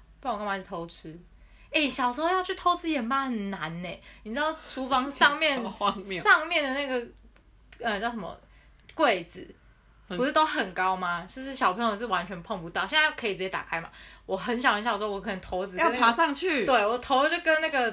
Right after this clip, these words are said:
Speaker 1: 桌子一样高。
Speaker 2: 好可爱哦，你是
Speaker 1: 然后我就会爬上去，然后为了吃，偷吃盐巴。
Speaker 2: 你真的是卡通里那种小孩，好可爱哦。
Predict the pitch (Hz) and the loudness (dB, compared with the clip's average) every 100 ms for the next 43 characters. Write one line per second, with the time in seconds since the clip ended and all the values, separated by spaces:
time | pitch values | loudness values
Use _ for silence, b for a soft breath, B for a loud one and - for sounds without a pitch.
0 | - - 262 247 254 330 - 226 392 294 | -4 -6 0 4 10 10 10 4 6 8
1 | - 370 403 359 320 311 294 302 339 285 | 8 8 10 10 8 6 6 6 6 6
2 | 339 349 - 214 220 254 254 262 214 240 | 2 2 2 4 4 4 0 2 2 2
3 | 277 226 202 - - 185 190 185 156 - | 2 -2 -2 -10 -10 -10 -8 -10 -8 -4
4 | 302 370 370 330 359 277 233 208 277 302 | -2 2 2 2 -2 2 4 4 0 0
5 | 240 262 254 226 208 156 160 165 139 175 | -2 0 -2 0 0 0 -2 -4 0 2
6 | 269 208 233 302 302 220 196 311 254 214 | 2 4 4 4 2 2 4 6 6 6
7 | 185 | 2